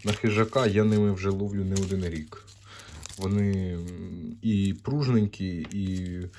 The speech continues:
витримують будь-яку рибу, тобто дуже гарні застібки. Все, от, е, ще взяв грузиків, в мене там того свинця, звісно, є пару кілограм уже назбиралось, але ще взяв,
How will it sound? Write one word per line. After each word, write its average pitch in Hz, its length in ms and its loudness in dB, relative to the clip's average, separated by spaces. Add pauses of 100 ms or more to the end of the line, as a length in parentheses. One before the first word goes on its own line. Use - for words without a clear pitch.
(460)
витримують 107 800 2
будь-яку 101 500 -2
рибу, 95 320 -2 (260)
тобто 87 420 -6 (540)
дуже 95 400 -2
гарні 90 300 -4
застібки. 80 640 -12 (960)
Все, - 360 -2
от, 131 320 2
е, 104 240 2 (320)
ще - 260 2
взяв 104 320 2 (260)
грузиків, 139 600 2
в - 180 2
мене 110 220 4
там 104 300 0 (720)
того 110 160 2
свинця, 107 440 2
звісно, 107 760 0 (320)
є 107 260 4 (920)
пару 110 200 2
кілограм 120 640 2
уже 98 200 0
назбиралось, 92 720 -2
але 113 200 2
ще 113 220 -2
взяв, 101 460 0